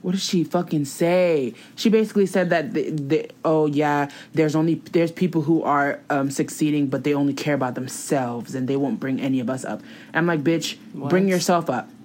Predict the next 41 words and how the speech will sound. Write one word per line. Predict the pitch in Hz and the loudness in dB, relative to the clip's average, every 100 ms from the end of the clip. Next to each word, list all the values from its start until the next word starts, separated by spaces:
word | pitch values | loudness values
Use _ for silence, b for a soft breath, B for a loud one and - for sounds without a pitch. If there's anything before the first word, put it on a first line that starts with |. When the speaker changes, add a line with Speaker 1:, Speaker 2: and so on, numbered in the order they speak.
| - - | -20 -4
Speaker 1:
How | 165 | 0
about | 160 147 | 0 2
that? | 147 117 - B B | 0 -2 -8 B B
Is | 185 | 2
it | 226 | 4
black | 185 196 196 | 4 2 2
people's | 185 147 | 0 2
job | 151 170 160 | 2 2 2
to, | 175 151 | 0 0
to | - 151 | 0 0
bring | 156 160 160 | 2 2 2
all | 147 156 | 2 4
y'all | 160 151 151 | 4 2 2
motherfuckers | 147 151 151 151 143 | 0 0 0 -2 -2
together?" | 135 135 135 156 160 185 - | -2 0 0 -2 -4 -12 -6
Speaker 2:
Exactly. | 214 196 190 208 214 190 | -4 -2 -2 -2 -2 2
Speaker 1:
I | 175 196 | 4 4
don't | 226 | 4
know | 202 196 | 2 2
if | 185 185 | 2 2
you | 175 | 2
recall, | 156 - 147 151 208 - | 2 0 2 2 2 0
but | 151 | -2
black | 139 160 180 | 2 0 2
people | 196 180 | 2 4
literally | 156 175 170 | 4 2 2
had | 165 156 | 2 0
to | |
be | 147 151 | 0 2
out | 143 147 | 2 2
in | |
the | 147 | 2
motherfucking | 147 143 147 139 | 2 0 -2 -2
streets | - 147 139 | 0 -2 0
getting | 143 139 | 0 0
shot | - 147 - | 0 0 2
and | 143 131 | 0 2
whipped | 143 - | 0 0
and | 143 139 131 | 0 0 2
beat. | 135 131 - - | 0 0 -4 -2
So, | 185 156 147 | 2 4 2